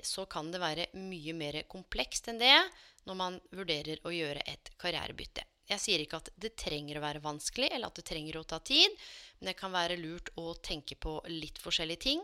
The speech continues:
som jeg ønsker å dele med dere i dag. Før jeg gjør det, så tenkte jeg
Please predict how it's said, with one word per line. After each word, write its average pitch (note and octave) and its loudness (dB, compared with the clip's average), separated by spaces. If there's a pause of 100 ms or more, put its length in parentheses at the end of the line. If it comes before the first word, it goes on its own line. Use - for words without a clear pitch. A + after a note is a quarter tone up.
som F3+ -4
jeg F3 -2
ønsker D#3 -4
å E3+ -8
dele C#3+ -4
med D3+ -6
dere D3+ -2
i - -4
dag. - -4 (560)
Før C#4+ 4
jeg C#4 8
gjør C4+ 6
det, D4+ 8 (240)
så - 0 (320)
tenkte F#3 0
jeg G#3+ 4